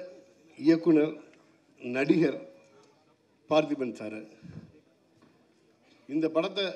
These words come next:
பார்க்கும் பொழுது எனக்கு ரொம்ப பிடிச்ச தயாரிப்பாளர் லிஸ்ட்லேயும் வந்துட்டார். கிட்டத்தட்ட ஒரு இயக்குனரா ஒரு படத்துக்கு என்ன சிரத்தை எடுக்கிறாங்களோ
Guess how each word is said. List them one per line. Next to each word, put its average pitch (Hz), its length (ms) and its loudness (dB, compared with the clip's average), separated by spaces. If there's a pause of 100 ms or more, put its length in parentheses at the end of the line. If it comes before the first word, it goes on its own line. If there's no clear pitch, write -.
(180)
பார்க்கும் 170 360 -4
பொழுது 147 400 -2 (220)
எனக்கு 135 260 -8
ரொம்ப 160 220 -4
பிடிச்ச 190 440 -8
தயாரிப்பாளர் 170 840 0
லிஸ்ட்லேயும் 135 520 -10 (500)
வந்துட்டார். 113 420 -10 (1300)
கிட்டத்தட்ட 185 600 -4 (880)
ஒரு 156 200 -2
இயக்குனரா 214 680 2
ஒரு 180 120 -2
படத்துக்கு 175 460 -6
என்ன 160 200 -2
சிரத்தை 165 360 -6
எடுக்கிறாங்களோ 135 580 -6